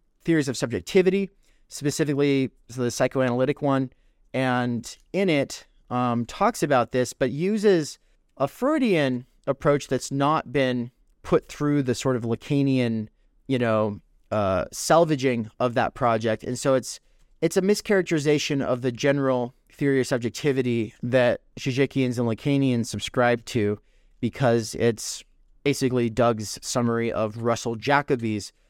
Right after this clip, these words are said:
theory of subjectivity, which is, in short, humans don't have any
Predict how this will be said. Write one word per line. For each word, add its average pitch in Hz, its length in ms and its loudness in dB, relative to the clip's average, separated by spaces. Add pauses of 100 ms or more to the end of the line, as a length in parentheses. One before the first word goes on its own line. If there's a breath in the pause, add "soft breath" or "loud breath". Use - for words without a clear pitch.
(200)
theory 120 220 0
of 113 60 -4
subjectivity, 113 680 -2
which 123 240 -2
is, 127 180 -6 (280)
in 170 180 0
short, 147 520 2 (240)
humans 151 460 0
don't 139 160 2
have 135 240 0
any 127 280 0